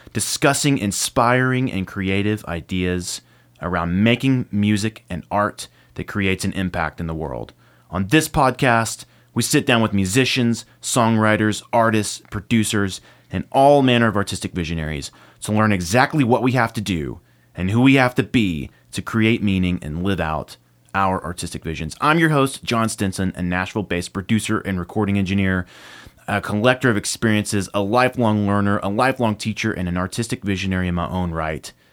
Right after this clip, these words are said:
And I welcome you to episode forty-three of The Modern Recordist. Okay, I'm super excited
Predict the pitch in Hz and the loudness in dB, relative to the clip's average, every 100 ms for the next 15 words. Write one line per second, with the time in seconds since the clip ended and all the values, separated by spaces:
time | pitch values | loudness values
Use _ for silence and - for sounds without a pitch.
0 | _ - 82 87 98 113 120 117 113 110 | _ -8 -4 0 2 2 2 4 6 4
1 | 107 107 _ _ - - - 127 120 - | 2 -4 _ _ -8 -4 -2 -2 -2 0
2 | 117 113 110 104 _ _ - 123 135 143 | 2 2 0 -4 _ _ -6 0 2 2
3 | - 117 98 90 87 85 _ _ _ 92 | 2 0 2 2 -2 -4 _ _ _ -6
4 | 87 90 87 87 82 - 73 65 - - | -4 -2 -2 -2 -6 -8 -10 -12 -14 -16
5 | - _ _ _ _ - - 131 147 135 | -20 _ _ _ _ -16 -6 0 2 2
6 | 131 - 185 185 190 151 - 165 147 147 | 2 2 2 4 0 0 2 4 4 4
7 | 147 127 | 0 -2